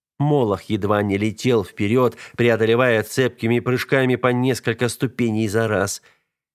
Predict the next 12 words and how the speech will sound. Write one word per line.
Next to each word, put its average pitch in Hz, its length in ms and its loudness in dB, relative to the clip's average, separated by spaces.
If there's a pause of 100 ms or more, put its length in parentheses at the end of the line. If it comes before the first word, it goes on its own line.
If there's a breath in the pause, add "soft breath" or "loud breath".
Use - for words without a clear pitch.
(140)
Лента 123 440 0
под 95 240 -2
нашими 104 400 0
ногами 110 480 0
начала 113 480 0
складываться, 117 920 0 (200 loud breath)
и 135 100 2
навстречу 127 680 -2
нам 131 360 2 (220 loud breath)
выплыл 127 600 0 (140 loud breath)
верхний 117 520 0
вестибюль. 110 680 -4